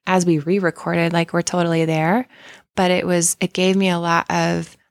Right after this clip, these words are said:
acknowledgement, like, man, if safe friends even have to, like, find this, like, or work through the bumpiness of talking about something that,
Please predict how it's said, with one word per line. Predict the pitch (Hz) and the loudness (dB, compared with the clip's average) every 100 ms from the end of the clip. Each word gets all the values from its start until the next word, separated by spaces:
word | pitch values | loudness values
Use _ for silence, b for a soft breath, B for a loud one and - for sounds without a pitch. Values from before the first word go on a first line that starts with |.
| _ | _
acknowledgement, | - 175 175 165 180 175 - 175 170 | -4 -2 -2 -2 0 0 -2 -2 -4
like, | 165 170 - | -4 -6 -8
man, | 214 226 254 | -8 -2 0
if | 196 175 - - | 0 -2 -4 -8
safe | - - 185 240 262 | -4 0 2 0 -2
friends | 226 - 180 190 180 165 | -14 -8 -2 0 0 0
even | - 175 180 | 0 0 0
have | 175 175 | -2 -2
to, | - | -2
like, | 170 165 - B B _ | 0 -2 -2 B B _
find | - 180 185 180 180 170 | -10 -4 0 2 0 -2
this, | 180 170 - | -2 0 -2
like, | 165 170 165 - | -2 -2 -4 -4
or | 185 175 | -2 0
work | 180 185 - | -2 -2 -4
through | - 180 | -2 0
the | 170 | 0
bumpiness | 160 165 160 180 190 214 | 0 -4 -2 0 0 0
of | 202 - | -2 -4
talking | 180 180 | -4 -2
about | 180 - | -2 -2
something | - 170 165 | -2 -2 0
that, | 165 180 | 0 -2